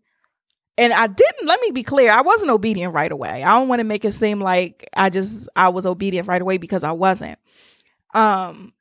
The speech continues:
God told me to do the podcast by myself, and I was just, like, still scared.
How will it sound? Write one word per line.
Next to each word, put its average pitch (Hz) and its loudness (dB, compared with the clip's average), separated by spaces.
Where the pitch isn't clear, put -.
God 233 2
told 247 -2
me 240 -6
to 220 -4
do 208 -6
the 202 -4
podcast 208 0
by 185 -8
myself, 196 0
and 185 -6
I 185 -2
was 190 -6
just, 190 -14
like, 170 -10
still 214 -2
scared. 208 -2